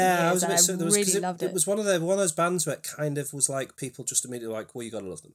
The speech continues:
Speaker 1: You gotta love
Speaker 2: Yeah,
Speaker 1: Florence and the
Speaker 2: yeah.
Speaker 1: Machine." My
Speaker 2: I was like,
Speaker 1: response
Speaker 2: No.
Speaker 1: was a bit like, "No."
Speaker 2: No,
Speaker 1: And
Speaker 2: gonna
Speaker 1: then
Speaker 2: hate
Speaker 1: I,
Speaker 2: it.
Speaker 1: yeah.
Speaker 2: <laughs> And I'm
Speaker 1: Yeah,
Speaker 2: gonna
Speaker 1: gonna
Speaker 2: hate
Speaker 1: hate,
Speaker 2: her for some
Speaker 1: actually,
Speaker 2: reason.
Speaker 1: actually gonna hate it, I reckon.
Speaker 2: <laughs> Yeah.
Speaker 1: But it is good. Kiss
Speaker 2: Yeah,
Speaker 1: with
Speaker 2: it
Speaker 1: a
Speaker 2: is
Speaker 1: Fist
Speaker 2: very
Speaker 1: and
Speaker 2: good.
Speaker 1: Dog
Speaker 2: Yeah.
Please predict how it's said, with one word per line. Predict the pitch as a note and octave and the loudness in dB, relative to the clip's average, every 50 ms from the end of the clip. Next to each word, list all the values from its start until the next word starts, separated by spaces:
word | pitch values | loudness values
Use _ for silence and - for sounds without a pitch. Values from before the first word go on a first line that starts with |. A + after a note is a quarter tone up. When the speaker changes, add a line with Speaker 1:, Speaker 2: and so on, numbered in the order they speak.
| _ - | _ -12
Speaker 1:
You | B2 A#2+ | -6 -4
gotta | A2+ A2 | -2 0
love | G#3+ B3+ | 2 4
Speaker 2:
Yeah, | C#4 B3+ F#3+ D#3 | 4 4 2 2
Speaker 1:
Florence | - - - | 0 -4 -6
and | - G#3 | -2 0
the | G#3 | 2
Speaker 2:
yeah. | G#3+ F3+ D#3+ | 2 2 2
Speaker 1:
Machine." | G3+ G#3 | 0 -2
My | B2 | -2
Speaker 2:
I | B2+ B2+ | -2 0
was | A#2+ | 0
like, | B2 | 0
Speaker 1:
response | B2 - - G#3+ C4 B3+ F3+ | 0 2 2 2 2 2 0
Speaker 2:
No. | D3+ | -2
Speaker 1:
was | A#2 G#2+ | -2 -4
a | A2 | -6
bit | A2 F#2+ | -6 -6
like, | G#2 A2+ C3+ | -8 -10 -10
"No." | F#3 B3 A3 C3 - _ _ _ _ _ _ - | -10 -10 -10 -12 -14 _ _ _ _ _ _ -4
Speaker 2:
No, | A3 C4 B3+ | -4 -4 -4
Speaker 1:
And | F#3 - _ _ - | -4 -8 _ _ -6
Speaker 2:
gonna | A3+ A3+ | -4 -4
Speaker 1:
then | A3 | -2
Speaker 2:
hate | G#3+ C4+ D4+ A#3+ | -2 -2 -2 -2
Speaker 1:
I, | - | -2
Speaker 2:
it. | - - - - _ _ - | -6 -8 -16 -20 _ _ -12
Speaker 1:
yeah. | A2+ A2+ A2 G#2 G#2 | -10 -8 -8 -6 -6
Speaker 2:
<laughs> | F2+ E2 - - - - - - | -8 -8 -10 -12 -16 -18 -10 -4
And | - G3+ | 0 0
I'm | |
Speaker 1:
Yeah, | G3+ | 2
Speaker 2:
gonna | D#3+ G#3 | 2 2
Speaker 1:
gonna | G3 | 2
Speaker 2:
hate | A3 A#3 A3 | 2 2 2
Speaker 1:
hate, | F3 - | 2 2
Speaker 2:
her | - - B3 B3+ G3 E3 | 4 6 6 8 8 6
for | - | 4
some | - - A#2+ A2 | 2 2 2 0
Speaker 1:
actually, | A#2 C#3 | 0 -2
Speaker 2:
reason. | F#3 - D3+ | 0 0 -2
Speaker 1:
actually | F3+ F#3+ - - - A#2+ A#2 A#2 C3+ | -2 0 0 0 0 2 0 0 -2
gonna | C#3 - C3 A#2 | -4 -6 -8 -6
hate | - C3+ C#3+ D3 - - | -6 -6 -6 -6 -6 -8
it, | G#2+ - - - | -8 -10 -14 -14
I | G#2 | -10
reckon. | G2+ G2 A3 | -6 -4 0
Speaker 2:
<laughs> | A#3 G#3+ | 2 2
Yeah. | - - - - - - - - | 2 2 0 -4 -16 -18 -4 4
Speaker 1:
But | F#3 F3 D#3 C#3+ D#3 - - _ _ _ _ _ _ _ _ _ _ _ _ _ _ _ - | 6 6 8 8 6 2 0 _ _ _ _ _ _ _ _ _ _ _ _ _ _ _ -10
it | B2+ B2 A#2 | -8 -4 -2
is | C#3+ C#3 - | 0 0 0
good. | - - B2+ A#2+ A#2+ A#2 F#2 - - - - _ _ _ - | 0 -2 -2 -2 -2 -2 0 -2 -2 -4 -4 _ _ _ -2
Kiss | G3+ D#3 C#3+ - | 2 4 4 6
Speaker 2:
Yeah, | E3 - B3 | 6 4 4
Speaker 1:
with | B3 | 6
Speaker 2:
it | C4 | 6
Speaker 1:
a | C4+ | 8
Speaker 2:
is | - D3+ - | 8 8 6
Speaker 1:
Fist | - - | 8 8
Speaker 2:
very | C4 - B3 | 8 8 8
Speaker 1:
and | F3 C#3+ - - | 6 2 0 0
Speaker 2:
good. | - D3+ - - - - | 2 0 0 0 -4 -4
Speaker 1:
Dog | D3+ C#3+ D3 | -2 -2 -2
Speaker 2:
Yeah. | C#3+ | 0